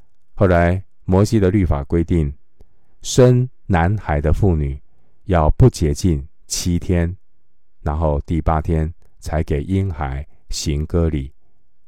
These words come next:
利未记十二章二到三节。并且第八天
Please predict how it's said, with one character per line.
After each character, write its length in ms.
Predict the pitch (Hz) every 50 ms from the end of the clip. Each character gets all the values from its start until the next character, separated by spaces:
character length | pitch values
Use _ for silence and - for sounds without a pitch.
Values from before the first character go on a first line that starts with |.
| - - - - - - - -
利 160 | - 95 92 78
未 200 | 76 85 78 73
记 300 | - - 85 73 69 - - - - -
十 240 | - - - - - -
二 200 | - 92 78 73
章 340 | - 87 80 78 78 80 - - - - - - -
二 200 | - 90 76 71
到 200 | - 80 73 71
三 260 | - - 80 76 76
节。 300 | 76 - 71 65 67 - - - - - - - - - - - - - - - - - - - - - - - - - - - - - - -
并 140 | - - 95
且 360 | 87 - 80 73 71 69 69 - - - - - - - - - - - - - -
第 160 | 127 110 95
八 200 | - 98 95 92
天 360 | 87 101 98 92 92 92 98